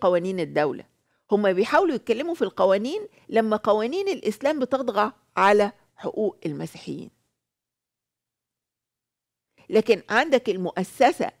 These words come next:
الدينية في الدولة اللي هي الأزهر بيتدخل في القوانين والتشريعات.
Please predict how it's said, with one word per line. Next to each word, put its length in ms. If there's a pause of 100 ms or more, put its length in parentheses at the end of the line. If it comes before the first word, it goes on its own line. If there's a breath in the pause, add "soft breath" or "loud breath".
(120)
الدينية 720
في 120
الدولة 500 (680)
اللي 140
هي 220
الأزهر 720 (320 soft breath)
بيتدخل 1160 (580)
في 320 (120)
القوانين 760 (160)
والتشريعات. 720